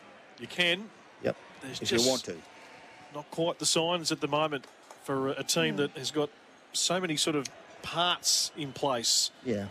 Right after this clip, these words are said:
Speaker 1: but just not the total team cohesion.
Speaker 2: See, they only had three goal kickers.
Speaker 1: Yep.
Speaker 2: Three goal kickers for the game. I mean, that's just not,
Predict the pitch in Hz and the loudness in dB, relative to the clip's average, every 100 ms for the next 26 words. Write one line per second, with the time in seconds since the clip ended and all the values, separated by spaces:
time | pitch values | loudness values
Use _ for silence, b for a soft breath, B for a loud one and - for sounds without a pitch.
0 | - - 147 156 147 123 147 143 139 - | -8 -6 -4 -2 -4 -2 0 2 0 -2
1 | 143 135 127 135 120 120 117 110 98 - | -2 -4 -2 -2 0 -2 -4 -6 -10 -2
2 | 175 180 185 143 180 180 - 117 107 98 | 2 4 2 2 2 0 -2 0 2 0
3 | 135 131 170 - - - 92 - - - | -2 -6 -8 -12 -20 -18 -18 -18 -20 -20
4 | - - 202 170 170 190 135 101 - 120 | -10 0 2 4 2 0 -8 -8 -6 -4
5 | 113 135 143 104 143 170 214 - 131 - | 2 2 2 0 0 2 0 0 -4 -2
6 | 104 | -4